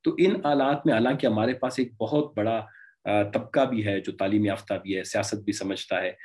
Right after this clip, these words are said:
तो इनके फ़राइज़ में शामिल है कि कम अज़ कम जो उन्होंने हमारे लिए, अ, रास्ते मुतय्यन किए, उनको थोड़ा सा देख के हमें ऐसी मूवमेंट डेवलप करना चाहिए ताकि उनकी रूह को सुकून मिल सके। अ, बाकी मेरे ख्याल में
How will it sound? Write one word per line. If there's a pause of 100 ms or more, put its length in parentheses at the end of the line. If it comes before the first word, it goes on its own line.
(200)
तो
इनके
फ़राइज़
में
शामिल
है
कि
कम
अज़
कम
जो
उन्होंने
हमारे
लिए,
अ, (400)
रास्ते
मुतय्यन
किए, (320)
उनको
थोड़ा
सा
देख
के
हमें (300)
ऐसी
मूवमेंट
डेवलप
करना
चाहिए (320)
ताकि
उनकी
रूह
को
सुकून
मिल
सके। (460)
अ,
बाकी
मेरे
ख्याल
में